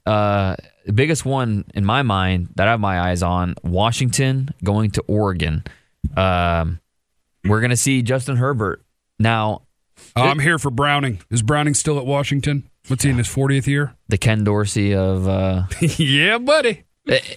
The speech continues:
Speaker 1: he, uh, Justin Herbert. Now, this is gonna bring up an interesting debate, something I'm writing about for my weekend preview. Uh, w-, w-, uh, Justin Herbert has started twenty games now at the college level. He has,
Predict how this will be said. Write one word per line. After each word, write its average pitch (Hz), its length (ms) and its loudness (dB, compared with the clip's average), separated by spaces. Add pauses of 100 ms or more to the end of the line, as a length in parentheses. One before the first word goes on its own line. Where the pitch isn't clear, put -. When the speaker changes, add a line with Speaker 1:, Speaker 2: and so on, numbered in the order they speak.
(260)
Speaker 1:
he, 151 340 4
uh, 123 340 0 (140)
Justin 160 360 2
Herbert. 120 420 0
Now, 113 300 0
this 143 180 0
is 160 120 0
gonna 143 160 0
bring 123 220 0
up 113 140 0
an 104 80 0
interesting 110 260 -2
debate, 90 400 0
something 113 220 0
I'm 101 120 0
writing 101 280 0
about 92 320 0
for 92 360 0 (160)
my 92 140 0
weekend 92 360 0
preview. 90 600 0
Uh, 92 420 0 (920)
w-, 113 200 2
w-, 123 200 0
uh, 113 320 0 (260)
Justin 165 300 0
Herbert 120 380 2
has 104 120 2
started 107 300 -2
twenty 117 240 0
games 92 320 0
now 87 80 0
at 85 60 -4
the - 60 -4
college 90 300 0
level. 85 380 -2 (760)
He 135 280 4
has, 120 400 0